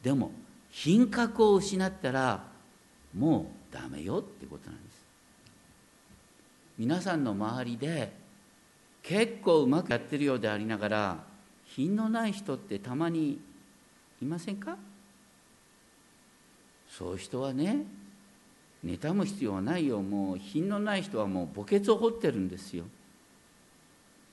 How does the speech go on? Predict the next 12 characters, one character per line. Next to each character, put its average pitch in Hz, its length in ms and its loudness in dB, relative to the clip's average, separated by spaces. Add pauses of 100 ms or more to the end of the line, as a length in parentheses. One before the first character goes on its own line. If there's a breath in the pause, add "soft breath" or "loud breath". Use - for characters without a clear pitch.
(460)
必 85 460 -6
ず 131 200 -4 (680)
周 78 260 -10
り 85 60 -10
か 110 140 -8
ら 117 140 -8
捨 - 120 -16
て - 160 -16
ら 85 120 -10
れ 95 60 -10
ま 120 180 -10
す。 - 140 -18